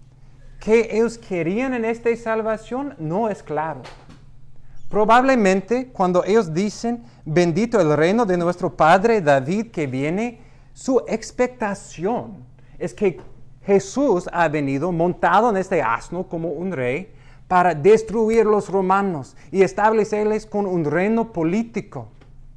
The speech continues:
No entendieron que Él es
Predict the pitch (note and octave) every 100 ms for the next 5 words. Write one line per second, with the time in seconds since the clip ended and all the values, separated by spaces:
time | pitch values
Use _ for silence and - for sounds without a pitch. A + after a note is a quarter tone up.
0 | - - - - - D3 F3+ E3 F3+ F#3
1 | E3+ C#3 E3+ F#3 A#2+ A#2 - - - -
2 | - D#3 D3 E3 F3+ G#3+ F#3+ B2 C#3 -
3 | -